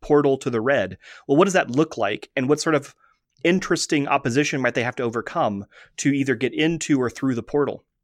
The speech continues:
And so you don't have to have a very specific sense of, "This is exactly how it'll end," but have two or three ideas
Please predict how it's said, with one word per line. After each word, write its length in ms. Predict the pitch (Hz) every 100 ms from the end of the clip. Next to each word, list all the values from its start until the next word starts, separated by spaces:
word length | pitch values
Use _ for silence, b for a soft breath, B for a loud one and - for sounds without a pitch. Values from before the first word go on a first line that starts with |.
| _ _ _ _ _ _ - B B B -
And 100 | 175
so 60 |
you 100 | 190
don't 120 | 208
have 100 | 208
to 80 | 202
have 100 | 175
a 60 | 139
very 320 | 127 151 160
specific 560 | 147 117 - 190 151 -
sense 280 | 170 170
of, 160 | 123 120
"This 340 | - 110 160 156
is 80 | 120
exactly 460 | 107 131 147 151
how 220 | 120 139
it'll 160 | 127 113
end," 360 | 139 131 98 95 B B
but 100 | 147
have 140 | 139 -
two 260 | - - 208
or 80 |
three 300 | 202 - 160
ideas 640 | 151 120 143 147 110 107